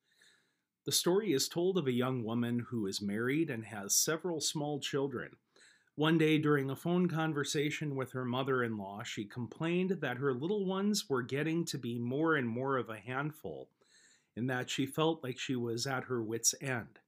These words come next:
The mother-in-law calmly suggested that she look to the Holy Family as her example and ask for their intercession. After finishing the call, the young woman mumbled to herself,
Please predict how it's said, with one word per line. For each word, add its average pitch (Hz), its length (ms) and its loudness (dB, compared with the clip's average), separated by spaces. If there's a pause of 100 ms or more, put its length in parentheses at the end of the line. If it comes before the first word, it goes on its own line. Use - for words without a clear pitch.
(880)
The 120 60 0
mother-in-law 135 680 4
calmly 151 520 -2
suggested 123 760 -4
that 113 180 -6
she 131 220 -2
look 151 300 0
to - 100 -8
the 123 140 -2
Holy 135 340 0
Family 160 800 -2
as 143 300 -2
her 120 180 -4
example 170 760 -4 (520)
and 117 140 -2
ask 139 400 2
for 156 160 -2
their 120 240 2
intercession. 120 680 -4 (1000)
After 120 280 -2
finishing 156 520 0
the 110 60 -4
call, 151 400 2
the 135 100 2
young 131 280 2
woman 131 320 0
mumbled 131 380 -2
to 120 120 -4
herself, 98 640 -6